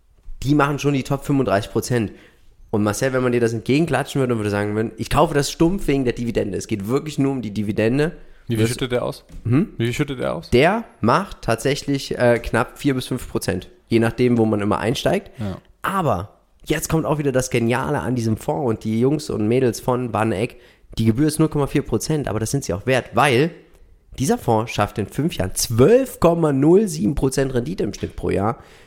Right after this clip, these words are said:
Speaker 1: Seit Auflage, also seit knapp acht Jahren.
Speaker 2: Inklusive Dividenden.
Speaker 1: Ja, neun Komma sechs fünf.
Speaker 2: Stark.
Speaker 1: Und
Speaker 2: Mhm,
Speaker 1: das finde
Speaker 2: gut.
Speaker 1: ich wirklich, also wenn man sagt, man fokussiert sich ja meistens, sind das ja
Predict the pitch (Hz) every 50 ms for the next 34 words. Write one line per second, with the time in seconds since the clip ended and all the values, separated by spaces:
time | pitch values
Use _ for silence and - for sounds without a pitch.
0 | _ _ - - - 123 147 139 - 127 139 135 - 127 113 131 143 147 131 113
1 | 120 113 113 107 107 107 104 - - - 120 123 - - - 104 117 - - -
2 | - 85 87 104 120 135 - - - - 147 131 127 120 107 95 92 95 87 87
3 | 85 87 85 127 117 104 120 156 165 165 139 113 113 117 123 117 123 120 107 107
4 | 101 - - 117 123 170 190 - - - - - 92 90 _ _ _ - - -
5 | - 175 - - - - 147 147 160 160 - - _ _ _ _ _ - - 113
6 | 123 151 - 165 165 160 - - 113 113 110 113 113 113 110 110 - 110 139 -
7 | - 120 107 101 - - - - - 123 117 - 151 139 143 123 110 95 92 98
8 | 117 - - 113 113 117 120 110 - - 92 -